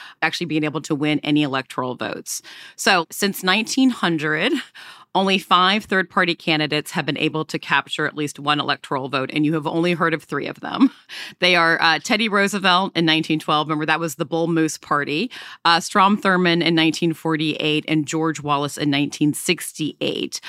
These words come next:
But others have made an impact just by siphoning votes away from mainstream candidates. Claire, my biggest experience with this was Ross Perot in nineteen ninety-two, right? 'Cause I, uh, worked for President Clinton. He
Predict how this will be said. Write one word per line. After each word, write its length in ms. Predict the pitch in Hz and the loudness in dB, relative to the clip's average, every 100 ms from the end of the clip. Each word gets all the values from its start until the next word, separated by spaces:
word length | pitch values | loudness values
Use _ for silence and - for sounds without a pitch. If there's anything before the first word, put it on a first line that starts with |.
| - - - _ _ - | -12 -12 -16 _ _ 2
But 520 | 269 208 175 - - _ _ _ - | 4 4 2 -4 -14 _ _ _ 2
others 400 | 214 247 277 277 | 4 4 2 0
have 120 | 226 | -2
made 160 | 190 180 | -2 0
an 120 | 175 | 2
impact 360 | 170 180 156 - | 0 0 -2 -2
just 200 | 160 - | -6 0
by 400 | 160 151 151 147 _ | 2 2 0 -2 _
siphoning 580 | - - 165 - 160 156 | -6 0 0 2 2 2
votes 300 | 151 143 - | 0 -6 -6
away 440 | 160 147 151 147 139 | -6 -2 -2 0 -2
from 480 | - 151 143 143 143 | 0 0 2 0 0
mainstream 680 | 160 147 143 139 - 139 131 | 2 2 2 0 -4 -2 -4
candidates. 800 | - 139 131 139 - - - - - - - - | -4 -4 -4 -4 -4 -6 -8 -12 -14 -16 -20 -4
Claire, 140 | 277 | 0
my 220 | 233 208 254 | 4 4 4
biggest 300 | 247 226 214 | 2 0 0
experience 500 | - 196 185 175 - | -4 2 2 2 -2
with 140 | 170 | -2
this 340 | 156 151 - | 0 -2 -4
was 380 | - 156 151 147 | -4 0 0 0
Ross 220 | 156 156 | 0 0
Perot 320 | - 185 156 147 | -2 0 0 2
in 40 | |
nineteen 280 | 139 143 - | 0 -2 -2
ninety-two, 540 | 143 131 131 123 - - | -4 -4 -6 -8 -10 -8
right? 280 | 151 139 135 | -2 0 -2
'Cause 240 | - 147 131 | -6 -6 0
I, 280 | 143 139 - | 0 0 -2
uh, 300 | - 143 131 123 _ | 0 0 0 -4 _
worked 200 | 139 147 | -4 -4
for 100 | - | -4
President 440 | 143 147 143 147 - | -4 -2 -2 -2 -2
Clinton. 480 | 139 131 - 151 175 - - - - - | -4 -4 -2 -2 -2 -6 -10 -10 -14 -20
He 680 | - - 302 302 330 370 359 | -12 0 2 4 4 2 0